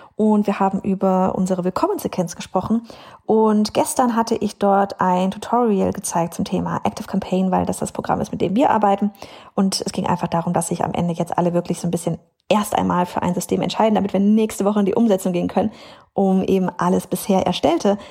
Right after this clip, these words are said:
auch wirklich, ja, nach draußen geben zu können. Und dafür brauchen wir am Ende eben eine E-Mail-Marketing-Software.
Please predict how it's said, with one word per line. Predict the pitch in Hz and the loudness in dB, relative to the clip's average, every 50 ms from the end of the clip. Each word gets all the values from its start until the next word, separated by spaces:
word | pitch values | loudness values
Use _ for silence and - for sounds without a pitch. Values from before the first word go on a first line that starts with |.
| - - - - | -20 -20 -8 -6
auch | - 165 - - | -6 -6 0 0
wirklich, | 175 175 175 - 180 175 175 - - - - - _ | 0 0 2 2 2 2 0 -2 -6 -12 -14 -18 _
ja, | - - 202 | -4 -4 -4
nach | 175 - | -2 -4
draußen | - - - - 359 - | -2 0 0 0 2 0
geben | 208 165 160 170 | 0 0 0 0
zu | - - | -2 -4
können. | - - - - | -4 -4 -2 -2
Und | - 180 | -2 -2
dafür | 202 - 202 | -2 -2 -2
brauchen | 202 - 196 214 - 214 | 0 0 0 2 2 2
wir | 220 220 | 2 4
am | 214 208 | 2 2
Ende | - 180 180 180 180 - | 2 0 0 0 0 0
eben | 185 185 190 202 - | 0 0 0 -2 -2
eine | - 175 170 175 | -2 -2 -2 -2
E-Mail-Marketing-Software. | - 185 180 175 175 170 165 170 - - - - - - 175 170 - 170 170 | 0 0 0 0 0 0 -2 -4 -6 -10 -12 -14 -4 -4 -4 -2 0 0 0